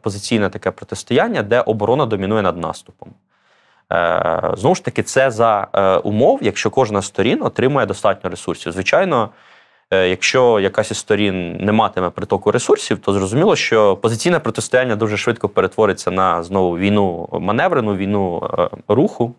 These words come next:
так звану war of movement. От, але з притоком ресурсів, то ми бачимо, що і нам,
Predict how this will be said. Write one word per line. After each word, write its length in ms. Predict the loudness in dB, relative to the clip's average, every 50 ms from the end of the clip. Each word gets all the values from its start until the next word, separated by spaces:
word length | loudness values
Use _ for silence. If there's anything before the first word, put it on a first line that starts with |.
| _
так 160 | -2 -2 -2
звану 360 | 0 0 0 2 2 0 -4 -2
war 160 | 0 2 2
of 180 | 2 0 0
movement. 520 | -2 -2 0 0 0 0 0 -2 -2 -4 -8 _ _ _ _ _ _ _ _ _ _ _ _ -2
От, 200 | 2 2 2 2 2
але 360 | 0 2 4 4 4 2 0
з 260 | -2 0 2 2 2
притоком 440 | 2 0 -2 0 0 0 0 0 -2
ресурсів, 600 | -2 -2 -2 -4 -4 -4 -2 -2 -2 -2 -2 -4 -10 -14 -16 _
то 420 | 0 2 4 4 4 4 2 0 0
ми 100 | -2 -2
бачимо, 400 | 0 0 -2 -2 -4 -6 -6 -4
що 360 | -4 -6 -2 0 0 0 0 0
і 80 | 0 0
нам, 380 | 2 2 2 0 -2 -4 -6